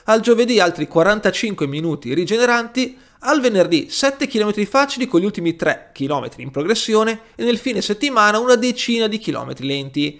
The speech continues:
Niente di che. Infine arrivava la settimana della gara, che poi è questa se mi state ascoltando quando la puntata è appena uscita.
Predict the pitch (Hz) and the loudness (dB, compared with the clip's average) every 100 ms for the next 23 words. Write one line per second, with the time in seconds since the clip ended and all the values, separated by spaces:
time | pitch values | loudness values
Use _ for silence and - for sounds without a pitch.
0 | _ 247 220 180 143 131 139 - _ _ | _ -2 0 2 0 0 -4 -4 _ _
1 | - 285 269 240 247 247 220 202 202 196 | -6 -4 -2 -2 0 2 2 2 4 2
2 | 190 208 202 175 151 139 139 185 190 185 | 0 -4 -2 0 0 0 0 0 0 0
3 | 175 - 131 143 - - 180 165 165 160 | -2 -4 -4 -4 -4 -6 2 6 6 4
4 | - 143 143 165 160 - - 202 190 196 | -2 -2 -2 0 0 0 4 4 4 0
5 | 208 220 208 208 185 170 165 151 151 147 | 2 2 2 2 2 2 4 2 0 -2
6 | 147 143 139 - 131 123 131 - - - | -2 0 -2 -4 -6 -8 -10 -12 -14 -18